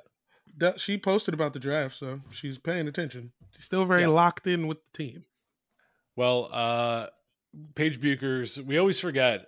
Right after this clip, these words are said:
Speaker 3: that the rules for the <laughs> W N B A draft are not the same. You have to be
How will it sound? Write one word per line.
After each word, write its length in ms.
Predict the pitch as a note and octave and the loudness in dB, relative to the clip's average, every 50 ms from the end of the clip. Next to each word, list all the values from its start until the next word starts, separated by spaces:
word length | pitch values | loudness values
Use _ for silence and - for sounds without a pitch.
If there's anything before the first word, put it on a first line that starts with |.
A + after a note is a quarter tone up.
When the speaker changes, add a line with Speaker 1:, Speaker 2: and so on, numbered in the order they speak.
| - B2+ | -12 -6
Speaker 3:
that 300 | A#2 A2 G#2+ G#2 G2 F#2 | -4 -4 -4 -4 -6 -8
the 180 | A2+ A#2+ G#2+ G#2+ | -8 -8 -6 -6
rules 340 | A2 A#2 B2 A#2+ A#2 A2+ - | -4 -4 -4 -2 -4 -4 -4
for 120 | - A#2+ | -6 -6
the 80 | G#2 A2 | -6 -6
<laughs> 0 | |
W 180 | - - - - | -8 -10 -12 -10
N 40 | - | -10
B 60 | A#2+ | -10
A 40 | A2+ | -8
draft 380 | G2 - - B2 A2 G#2+ - | -6 -4 -2 -2 -2 -4 -8
are 100 | A2+ G#2 | -10 -8
not 200 | G2+ A#2 A2+ G#2+ - | -4 -4 -4 -6 -6
the 60 | A#2+ | -8
same. 440 | - - C3 A2+ A2 G#2 G2+ G#2 A2 | -6 -4 -4 -4 -4 -6 -8 -10 -8
You 100 | G#2+ A#2+ | -6 -4
have 140 | C#3+ D3+ - | -4 -4 -6
to 60 | C3+ | -8
be 280 | A2+ B2+ B2 A#2+ A#2 | -10 -10 -10 -8 -8